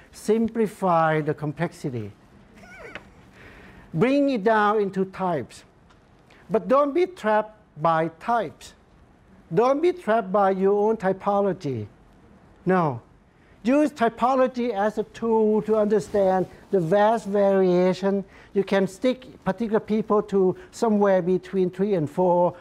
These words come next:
or exactly three, exactly five, somewhere between one and two. Then you have,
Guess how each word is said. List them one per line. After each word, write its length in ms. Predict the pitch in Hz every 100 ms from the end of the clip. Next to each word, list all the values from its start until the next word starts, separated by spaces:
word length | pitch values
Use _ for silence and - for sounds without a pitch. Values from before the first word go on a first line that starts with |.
| -
or 160 | 208 202
exactly 520 | - 220 208 208 214
three, 480 | - 190 185 180 208
exactly 480 | 139 185 180 185
five, 520 | 165 - 202 190 196 190 - -
somewhere 460 | 202 185 175 175
between 500 | 170 175 170 180 170
one 240 | 165 165 180
and 200 | 151 127
two. 360 | 170 156 151 151 -
Then 180 | 185 175
you 140 | 175
have, 320 | 160 165 165